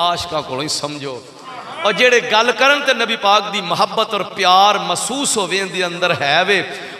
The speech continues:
ਹਜ਼ੂਰ ਦੀ ਮੁਹੱਬਤ ਦੀ ਖੁਸ਼ਬੂ ਆ ਜਾਵੇ, ਉਹਦੇ ਕੋਲੋਂ ਕੁਰਾਨ ਸੁਣੋ ਤੇ ਉਹਦੇ ਕੋਲੋਂ ਹੀ ਕੁਰਾਨ ਸਮਝੋ। ਆ, ਉਹਦੇ ਕੋਲੋਂ ਸੁਣਨ ਦਾ ਵੀ ਫਾਇਦਾ ਹੋਏਗਾ, ਉੱਥੇ ਬਹਿਣ ਦਾ ਵੀ ਸਕੂਨ ਹੋਏਗਾ, ਮਜ਼ਾ ਆਏਗਾ ਬਹਿਣ ਦਾ।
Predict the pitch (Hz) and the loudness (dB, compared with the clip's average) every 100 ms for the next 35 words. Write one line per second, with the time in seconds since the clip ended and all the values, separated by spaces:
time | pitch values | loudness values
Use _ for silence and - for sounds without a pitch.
0 | 196 220 277 214 220 190 - 254 233 262 | 0 2 2 2 2 2 2 0 0 -2
1 | 247 196 247 269 208 208 226 285 330 381 | -2 -2 2 4 4 4 2 2 2 0
2 | 349 262 233 220 214 208 220 - - 233 | -2 0 -2 0 0 2 2 -2 -2 0
3 | 294 285 - - - - - 247 277 302 | 0 -2 -8 -14 -16 -16 -4 0 2 2
4 | 262 208 214 185 185 170 170 196 185 - | 0 0 0 0 0 2 2 0 -2 -4
5 | - 196 233 214 196 147 104 - - - | -2 -4 -2 -2 0 -2 -6 -14 -16 -4
6 | 175 220 247 220 202 180 - 214 233 208 | 0 2 2 0 0 -2 -2 -2 -2 -2
7 | 185 180 160 160 156 175 151 160 196 180 | -2 0 2 2 4 2 2 2 0 0
8 | 170 127 202 220 185 160 151 - 147 147 | -4 -4 -2 -2 -4 -4 -4 -6 -6 -4
9 | 156 143 139 135 139 127 135 185 214 220 | -2 -2 -2 -2 -2 -2 0 0 2 2
10 | 170 165 165 147 151 143 131 | 2 -2 -4 -4 -4 -6 -10